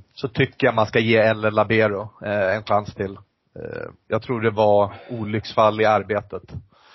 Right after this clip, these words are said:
eh, där på V åttiosex, när man inte tog ett steg rätt bakom bilen. Ehm, men spik, eller så får man måla på med några stycken.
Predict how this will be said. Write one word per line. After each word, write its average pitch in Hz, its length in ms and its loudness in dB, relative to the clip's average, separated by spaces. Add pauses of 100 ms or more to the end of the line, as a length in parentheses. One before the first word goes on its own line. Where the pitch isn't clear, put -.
(220)
eh, 92 300 -4
där 101 160 0
på - 120 -6
V 98 200 -6
åttiosex, - 520 -10
när 101 80 -10
man 98 120 -12
inte 98 160 -16
tog 101 200 -16
ett 95 80 -18
steg 98 420 -2 (120)
rätt 90 340 -8 (200)
bakom 98 320 -12
bilen. 90 280 -8 (960)
Ehm, 50 340 -12 (400)
men 123 160 -2
spik, - 600 -6
eller 139 140 0
så 135 120 -8
får 156 100 -2
man 147 160 0
måla 127 200 0
på 147 160 -8
med 123 140 -10
några 104 160 -4
stycken. 101 320 -12